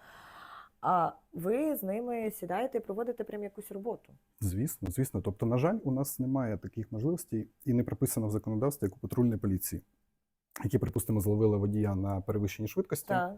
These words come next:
Speaker 2: на радар, так?
Speaker 1: Так.
Speaker 2: Виписали протокол, виписали штраф, виписали постанову і ще вручили,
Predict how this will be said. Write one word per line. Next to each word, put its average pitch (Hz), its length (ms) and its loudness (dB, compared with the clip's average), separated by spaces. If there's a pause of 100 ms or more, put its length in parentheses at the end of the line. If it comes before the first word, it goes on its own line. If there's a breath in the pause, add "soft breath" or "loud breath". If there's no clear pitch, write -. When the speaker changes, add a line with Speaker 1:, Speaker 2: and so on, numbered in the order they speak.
Speaker 2:
на 113 100 0
радар, 101 360 4
так? 147 220 2 (100)
Speaker 1:
Так. 180 220 0 (240 soft breath)
Speaker 2:
Виписали 110 440 6
протокол, 165 500 6 (440)
виписали 107 440 2
штраф, 131 400 4
виписали 117 480 2
постанову 135 600 6
і 117 60 2
ще 127 280 4
вручили, 110 880 6